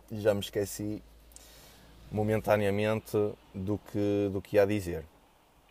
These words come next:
Mas, ah, a questão de, de criares, eh, ou teres aí, eh, um quadro dos sonhos, que, que eu acho que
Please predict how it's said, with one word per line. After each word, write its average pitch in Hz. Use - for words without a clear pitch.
Mas, 98
ah, 90
a 92
questão 107
de, 104
de 95
criares, 104
eh, 82
ou 85
teres 90
aí, 90
eh, 90
um 98
quadro 101
dos 98
sonhos, 82
que, -
que -
eu 85
acho 85
que 87